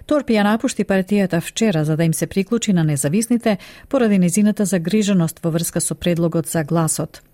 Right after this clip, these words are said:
Водачот на Зелените Адам Бент по состанокот на партискиот кабинет потврди дека партијата ќе го поддржи воспоставувањето на домородниот глас во парламентот.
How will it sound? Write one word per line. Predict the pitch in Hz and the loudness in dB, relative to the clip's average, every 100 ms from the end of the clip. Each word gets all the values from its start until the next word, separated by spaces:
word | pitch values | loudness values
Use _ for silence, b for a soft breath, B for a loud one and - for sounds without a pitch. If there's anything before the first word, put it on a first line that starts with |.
| B B B - | B B B -2
Водачот | 214 220 208 196 | 0 0 0 0
на | 190 | 2
Зелените | 185 196 185 170 | 2 2 2 2
Адам | 180 165 160 156 | 0 0 0 0
Бент | 170 233 302 | 2 2 0
по | - 190 | -4 -4
состанокот | 175 - 233 226 202 | -4 -2 0 2 0
на | 185 | 0
партискиот | 170 165 196 185 - 160 | 0 -2 -2 -4 -4 -6
кабинет | - 143 160 240 240 B B B - | -4 -4 0 -2 -4 B B B -2
потврди | 262 262 254 202 | -2 0 0 0
дека | 170 170 165 | 0 -2 -2
партијата | 170 170 233 240 226 | -4 -2 -2 -2 -2
ќе | 190 175 | -2 0
го | 165 | -2
поддржи | 170 226 240 208 196 190 | 0 0 0 0 0 0
воспоставувањето | 202 247 - 185 180 160 160 190 226 226 180 | -2 -2 -4 -4 -2 -2 0 2 2 0 -2
на | 151 | 0
домородниот | 156 160 180 175 180 170 151 | 0 0 0 -2 -2 -2 -2
глас | - 160 156 | -2 -2 -2
во | 156 | -6
парламентот. | 147 156 156 147 139 - 135 | -4 -4 -2 0 0 -2 -10